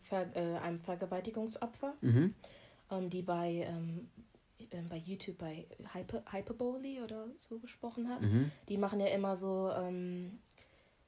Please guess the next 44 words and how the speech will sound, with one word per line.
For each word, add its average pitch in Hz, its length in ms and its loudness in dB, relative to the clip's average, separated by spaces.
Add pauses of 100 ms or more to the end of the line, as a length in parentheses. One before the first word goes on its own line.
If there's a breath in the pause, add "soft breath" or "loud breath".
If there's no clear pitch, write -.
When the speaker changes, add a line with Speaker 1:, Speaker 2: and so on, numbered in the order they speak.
(100)
Speaker 1:
verschiedene 190 460 2
Videos, 180 480 0
ähm, 170 380 0
zum 175 180 -4
Thema, 170 560 -2
äh, 170 120 -4
Frag 190 420 -2
ein, 175 520 0 (240)
bla, 170 120 0
bla, 127 100 12
Speaker 2:
Ja, 135 360 12
Speaker 1:
bla, 110 140 8
bla. - 40 10
Speaker 2:
ja, 120 180 10
ja. 110 240 8
Speaker 1:
Und 170 140 2
das 170 180 2
war 175 80 2
dann 170 300 0 (180)
die 170 80 0
Folge, 165 520 0
äh, 156 60 -4
Fragt 160 320 -8
eine 160 220 -2
Vergewaltigte. 151 800 -4
Speaker 2:
Mhm. 135 300 10
Speaker 1:
Und 131 100 10
sie 175 160 2
meinte 175 320 0
halt 170 160 -4
auch, 226 360 6
dass 170 240 -2
sie, 165 280 -4 (480 soft breath)
äh, 160 160 4
nach 170 180 2
der 175 120 0
Vergewaltigung 170 680 -2
von 151 240 -6
zwei 170 280 0
Männern 180 380 0
im, 160 440 -6
auf 165 140 -10
dem 165 100 -2
Spielplatz, 165 720 -4